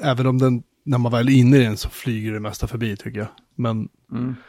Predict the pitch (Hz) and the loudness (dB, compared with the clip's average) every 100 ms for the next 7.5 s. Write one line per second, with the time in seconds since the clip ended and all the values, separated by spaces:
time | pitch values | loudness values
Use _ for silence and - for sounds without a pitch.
0 | _ _ _ _ _ _ _ _ _ _ | _ _ _ _ _ _ _ _ _ _
1 | - 131 117 135 104 120 117 110 117 107 | -10 -8 -4 -4 -4 -4 -6 -6 -8 -8
2 | 107 107 107 110 110 - _ _ _ _ | -8 -8 -8 -10 -12 -16 _ _ _ _
3 | - - - - - _ - - - 135 | -14 -14 -14 -20 -20 _ -4 0 0 0
4 | 123 120 120 127 185 180 190 - 139 117 | 0 0 -2 2 6 8 8 6 -10 2
5 | 202 160 143 127 139 - - - - 196 | 6 8 8 6 4 2 -10 -4 2 6
6 | 196 180 - - 175 - 180 170 165 147 | 6 4 0 2 4 4 8 8 8 6
7 | - - - - | -2 -10 -8 -10